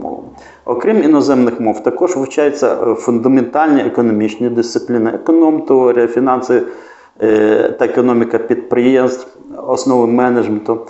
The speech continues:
бухоблік і аудит і такі, і та інші предмети. Ну і зрештою найбільша, е, кількість предметів присвячена саме туристичній підготовці. Це, наприклад, е,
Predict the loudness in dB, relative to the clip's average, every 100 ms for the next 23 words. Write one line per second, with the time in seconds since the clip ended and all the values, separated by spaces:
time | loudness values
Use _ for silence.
0 | -20 -20 _ -12 -4 -2 0 0 0 0
1 | 0 0 2 2 0 0 -2 -4 -2 -2
2 | -2 0 0 -2 -2 0 2 0 -4 -2
3 | -2 -2 -4 -2 -4 -4 -10 _ _ _
4 | _ _ _ -20 -4 -2 0 0 0 2
5 | 0 2 2 2 2 0 2 0 0 -6
6 | -18 -10 0 0 2 0 0 -2 -4 -2
7 | -2 -2 -6 -6 -4 -2 -2 -2 -2 -2
8 | -2 0 0 -2 0 -2 0 -2 -2 -4
9 | -2 0 0 0 2 0 0 -4 -2 0
10 | 0 0 -4 -4 -4 -4 -6 -2 0 2
11 | 0